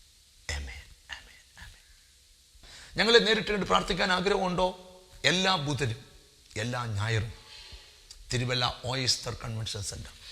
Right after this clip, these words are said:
എല്ലാ വെള്ളിയും എല്ലാ ഞായറും കോട്ടയം കെ പി എസ് മേനോൻ ഹാൾ.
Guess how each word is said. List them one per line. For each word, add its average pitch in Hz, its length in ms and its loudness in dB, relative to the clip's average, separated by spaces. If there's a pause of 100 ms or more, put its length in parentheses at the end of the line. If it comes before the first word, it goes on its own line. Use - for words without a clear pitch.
(880)
എല്ലാ 226 260 6
വെള്ളിയും 254 480 2 (360)
എല്ലാ 110 180 4
ഞായറും 131 440 2 (520)
കോട്ടയം 113 480 -2
കെ 151 40 -2
പി 147 120 -8
എസ് 120 180 -2
മേനോൻ 92 200 -4
ഹാൾ. - 260 -14